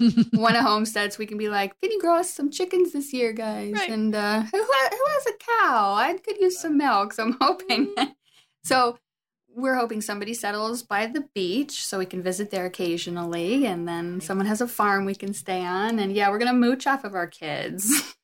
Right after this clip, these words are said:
Speaker 2: Don't you love it? That's one of the best things about having a lot of them.
Speaker 1: So
Speaker 2: It's,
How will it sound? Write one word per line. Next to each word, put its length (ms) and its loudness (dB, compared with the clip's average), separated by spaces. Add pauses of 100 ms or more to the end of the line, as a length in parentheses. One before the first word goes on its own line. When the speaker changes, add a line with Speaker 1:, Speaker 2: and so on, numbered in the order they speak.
(140)
Speaker 2:
Don't 220 4
you 140 6
love 220 6
it? 100 2
That's 180 2
one 80 0
of 60 2
the 80 0
best 180 2
things 160 2
about 180 4
having 280 6
a 40 2
lot 220 2
of 140 4
them. 500 2
Speaker 1:
So 180 6
Speaker 2:
It's, 160 6